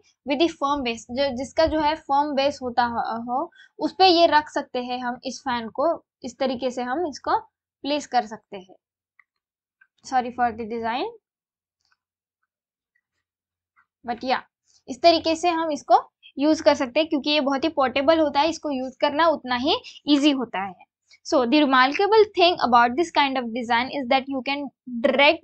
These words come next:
the cool breeze in the direction you prefer and you can, could, uh, you, you could even let it swing। अब ये जो टेबल फैन होता है, इसकी जो, अ, क्या कहते हैं, डायरेक्शन है, हम इसकी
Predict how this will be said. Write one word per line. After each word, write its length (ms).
the 100
cool 540
breeze 320
in 80
the 180
direction 380
you 80
prefer 400
and 180
you 300
can, 280
could, 160
uh, 280
you, 320
you 180
could 160
even 300
let 260
it 100
swing। 200
अब 140
ये 260
जो 200
टेबल 340
फैन 200
होता 240
है, 240
इसकी 360
जो, 220
अ, 440
क्या 200
कहते 220
हैं, 120
डायरेक्शन 480
है, 180
हम 200
इसकी 420